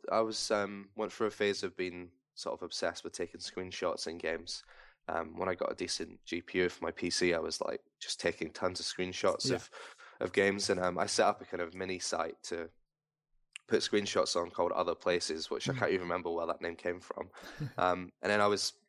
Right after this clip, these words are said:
Speaker 1: playing Skyrim, and I was sort of flying around with the, a free camera that
Speaker 2: Yeah.
Speaker 1: lets you take control of the camera and fly around without the, being plugged into your character's head. And, um, yeah, I just, I, I, I can't even remember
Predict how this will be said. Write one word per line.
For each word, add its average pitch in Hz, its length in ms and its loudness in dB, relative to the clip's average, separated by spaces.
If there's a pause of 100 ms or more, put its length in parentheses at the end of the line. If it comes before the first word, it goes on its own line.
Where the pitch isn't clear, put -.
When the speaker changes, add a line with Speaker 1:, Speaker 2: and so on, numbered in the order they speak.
Speaker 1:
playing 98 200 2
Skyrim, 101 540 4
and 87 80 -4
I 87 60 0
was 87 180 -4 (140)
sort - 200 -6
of - 40 -20
flying 98 340 0
around 90 380 2
with 92 220 -8
the, 85 240 -2 (800)
a 101 100 -4
free 104 260 2
camera 87 560 0
that - 80 -10
Speaker 2:
Yeah. 135 60 4
Speaker 1:
lets - 180 -4
you 80 140 -6 (500)
take - 180 0
control 90 280 -2
of 80 80 -6
the - 80 -4
camera 85 160 -2
and 85 100 -6
fly 85 220 2
around 85 280 0
without 85 340 -2
the, 85 120 -12 (460)
being 87 280 -4 (120)
plugged 95 300 2
into 80 120 -4
your 90 120 0
character's 85 460 0
head. 92 280 4 (480)
And, 98 160 2
um, 95 340 4 (380)
yeah, 117 200 8
I 107 60 8
just, - 500 -2
I, 73 320 2 (180)
I, - 60 4
I - 40 0
can't - 200 4
even 101 140 2
remember 98 400 2